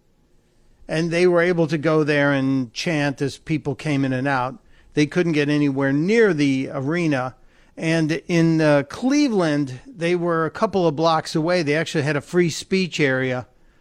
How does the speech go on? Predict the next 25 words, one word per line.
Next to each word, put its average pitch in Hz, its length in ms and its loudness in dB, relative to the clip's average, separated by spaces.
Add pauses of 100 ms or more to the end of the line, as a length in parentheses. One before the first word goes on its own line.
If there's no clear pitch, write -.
(280)
where 151 160 2
there 156 100 0
was 143 160 -2
a 143 60 -4
giant 147 400 2
fountain 151 380 0
and 123 120 -8
people 143 300 -8
were 139 100 0
allowed 135 380 -2
to - 60 -20
go 127 200 -4
and 123 120 -10
protest. 151 500 -6 (500)
Uh, 156 260 0
what 180 480 -4
I 247 160 2
noticed 202 640 0
different 190 420 0
here 160 460 -4 (760)
in 170 160 -4
Germany 190 480 2
versus 151 400 -2
the 156 120 -2
way, 143 500 2